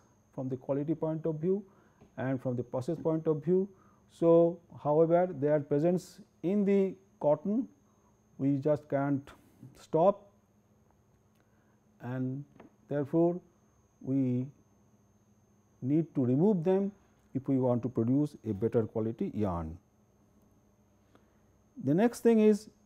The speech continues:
extraction of residual naps and trash particles present in the sliver.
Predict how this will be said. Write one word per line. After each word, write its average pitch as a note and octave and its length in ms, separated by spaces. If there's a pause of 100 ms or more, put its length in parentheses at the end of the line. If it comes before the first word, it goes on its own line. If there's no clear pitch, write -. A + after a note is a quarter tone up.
(140)
extraction G#3 800
of G3 160
residual F3 680
naps - 720 (140)
and D#3 240
trash C#3+ 380
particles A#2 540 (320)
present D3 520 (100)
in C3 160
the G3 140
sliver. F#2+ 640